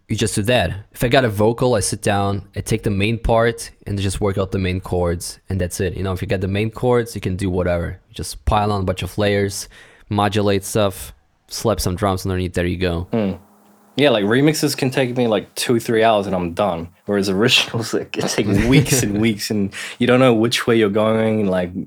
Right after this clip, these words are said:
Speaker 2: you don't know what's good or not, you know, you start doing your head in.
Speaker 1: Right. In terms of inspiration, um, I often have the problem where I talk to people, even for myself, where I take a song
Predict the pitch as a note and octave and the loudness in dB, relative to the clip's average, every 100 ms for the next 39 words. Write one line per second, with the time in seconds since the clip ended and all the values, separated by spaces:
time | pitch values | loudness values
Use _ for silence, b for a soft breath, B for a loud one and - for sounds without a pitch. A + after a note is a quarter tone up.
0 | - F#2 G2 A2+ A2 G2+ G#2 F#2+ - G2+ | -12 -6 -2 0 2 2 0 -2 -2 0
1 | G2+ F2 F#2 C#3+ G2 E2+ F#2+ F#2 F2 - | 0 0 0 0 0 -2 -2 -2 -4 -8
2 | G2+ F2+ - F#2+ F2 F#2+ G2+ G2+ G2+ _ | -10 -10 -6 -4 -2 -2 -2 -4 -6 _
3 | _ D3 A#2+ G#2+ G2+ B B - C3 F#3+ | _ -6 0 0 -2 B B -6 2 4
4 | G3 F3+ D#3 - C3+ C3+ C#3+ B2+ F#2+ G2 | 4 0 0 2 4 4 2 -2 -2 -4
5 | - _ - G#2+ G#2 G2 F#2+ - _ _ | -10 _ -4 0 0 0 -4 -8 _ _
6 | - - _ _ - B2 D3+ F3+ F#3+ D#3+ | -14 -14 _ _ -2 4 4 4 0 -2
7 | A#2 A#2+ G#2+ G#2+ G2 F#2 A2+ B2 - - | 0 2 4 4 2 2 0 0 -2 -2
8 | B2+ A#2+ D3+ F#3+ D#3+ C3 G2 - A2+ G2+ | 0 0 0 0 0 0 0 0 0 2
9 | G2 G2 B2+ C3+ C3 - G#2 F#2 F2 | 0 0 0 0 -2 0 2 2 0